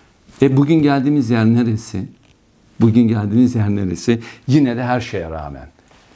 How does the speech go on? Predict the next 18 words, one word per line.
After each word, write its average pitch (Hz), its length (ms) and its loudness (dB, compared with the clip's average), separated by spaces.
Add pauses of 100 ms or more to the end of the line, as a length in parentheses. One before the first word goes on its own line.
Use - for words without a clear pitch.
(140)
bu 120 100 4
meclisin 92 600 -2 (720)
ve 123 140 4
bu 113 100 4
cumhuriyetin 82 920 -2
sonsuza 110 720 0
kadar 82 300 -8
yaşaması 87 800 -4 (520)
en 127 260 4
büyük 87 380 -2
dileğimdir 123 760 2
ve 101 100 -6
hepimizin 90 480 -6
en 92 240 -6
büyük 80 320 -6
dileğidir 104 420 0
sevgili 78 460 -6
arkadaşlar. 73 680 -8